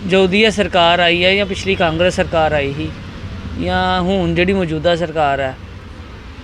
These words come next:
ਪਿਛਲੇ ਮੇਰੇ ਖਿਆਲ ਛੇ ਸੱਤ ਸਾਲ ਹੋ ਗਏ ਆ ਏਅਰਪੋਰਟ ਬੰਦ ਹੀ ਹੈ ਜੀ। ਤੇ ਕੀ ਕਹਿ ਸਕਦਾ ਆਮ ਬੰਦਾ ਦੇ, ਤੇ ਏਅਰਪੋਰਟ ਬੰਦ ਹੈ। ਜਿਹੜੀ ਤਰੱਕੀ ਜਿਹੜੀ ਮਾੜੀ ਮੋਟੀ ਹੁੰਦੀ ਹੈ ਸ਼ਹਿਰ ਸਾਡੇ ਦੀ,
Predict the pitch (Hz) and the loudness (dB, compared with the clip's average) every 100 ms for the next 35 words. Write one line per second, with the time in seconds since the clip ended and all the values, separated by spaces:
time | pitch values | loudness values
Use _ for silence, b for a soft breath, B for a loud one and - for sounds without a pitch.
0 | - 170 - 190 202 185 196 190 196 180 | -10 -6 -2 0 0 2 2 2 0 4
1 | 196 190 196 196 208 170 180 196 190 185 | 2 4 4 4 2 2 4 4 2 0
2 | 190 170 151 175 180 175 196 - - - | 0 0 0 2 2 0 -4 -8 -12 -12
3 | - - - 151 147 147 135 - - - | -14 -14 -6 -4 -2 -2 -4 -8 -10 -12
4 | - - - - - - - - - - | -14 -14 -16 -16 -16 -14 -14 -14 -12 -2
5 | 247 240 240 214 208 196 190 175 170 165 | 2 4 4 4 2 2 2 2 0 2
6 | 165 165 170 165 170 175 175 180 156 147 | 4 4 4 2 2 0 0 -2 -2 -2
7 | 156 170 165 175 - 165 - 185 180 175 | 0 0 0 -4 -2 -2 -2 -2 0 0
8 | 185 170 160 175 185 165 160 180 135 165 | 0 0 -2 -2 -4 -4 -4 -4 -4 -2
9 | 165 135 - - - - - - - - | -4 -6 -14 -16 -16 -16 -16 -16 -16 -14
10 | - - - - - - 170 185 180 208 | -14 -12 -12 -10 -10 -2 2 2 2 2
11 | 170 143 | 2 0